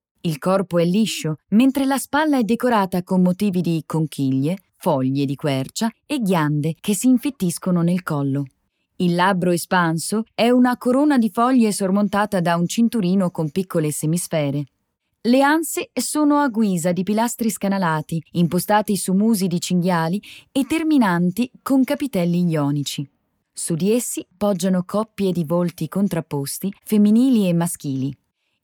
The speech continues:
Il modello di questa invenzione è riconoscibile in antiche erme romane, raffiguranti alla sommità busti di Dioniso e Arianna,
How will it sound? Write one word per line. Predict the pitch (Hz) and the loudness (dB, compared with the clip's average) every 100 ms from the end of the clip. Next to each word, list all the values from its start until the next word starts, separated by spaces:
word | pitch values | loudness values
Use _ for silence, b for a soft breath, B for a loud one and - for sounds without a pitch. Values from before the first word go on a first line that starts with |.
| _ | _
Il | 240 262 | 4 4
modello | 277 311 302 | 4 2 2
di | 240 226 | 0 0
questa | 240 226 | -2 2
invenzione | 220 196 202 - 185 165 185 - _ | 2 4 2 0 0 2 0 -4 _
è | 269 | 0
riconoscibile | 277 233 262 277 - 311 269 254 226 220 254 | 2 2 2 2 0 -2 0 2 2 0 2
in | 226 | 4
antiche | 233 226 285 - 254 | 4 0 -4 -2 -2
erme | - 214 226 214 196 | 0 0 2 2 2
romane, | 196 175 156 160 170 | 2 2 0 0 -2
raffiguranti | - 175 - 190 190 196 196 185 175 170 | -2 -2 -2 -2 0 2 0 0 0 0
alla | 165 160 | 0 -2
sommità | - 170 180 170 - - | -2 -2 0 -2 -4 -2
busti | 202 190 277 - 220 | -2 0 0 -2 -2
di | 180 165 | 0 0
Dioniso | 190 170 160 202 185 180 | 2 2 2 0 0 0
e | 165 | 2
Arianna, | 165 180 160 147 151 | 0 0 0 0 -2